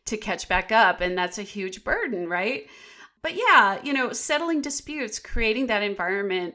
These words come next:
of certainty for investment, um, reclaiming water, um, helping people to understand that, you know, they need to use water wisely. I think all those things are very transferable.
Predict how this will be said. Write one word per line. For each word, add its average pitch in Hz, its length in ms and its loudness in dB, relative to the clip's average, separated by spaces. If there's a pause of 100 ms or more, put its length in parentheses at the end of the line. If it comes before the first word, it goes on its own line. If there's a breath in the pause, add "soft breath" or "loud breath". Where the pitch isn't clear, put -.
of 185 300 -4
certainty 190 580 -6
for 180 160 -6
investment, 175 840 -6
um, 170 360 -4
reclaiming 202 760 -6
water, 165 580 -4 (460 loud breath)
um, 180 360 -2
helping 220 380 4
people 185 640 -6 (260)
to 190 360 -4
understand 185 960 -2
that, 165 340 0 (120)
you 196 120 -8
know, 175 100 -6
they 180 160 -6
need 175 340 -6
to - 160 -10
use 165 400 -10
water 160 360 -8
wisely. 160 480 -8
I 190 100 -4
think 277 240 -4
all 185 220 2
those 170 240 -4
things 156 400 -8
are 165 240 -6
very 156 380 -12
transferable. - 760 -14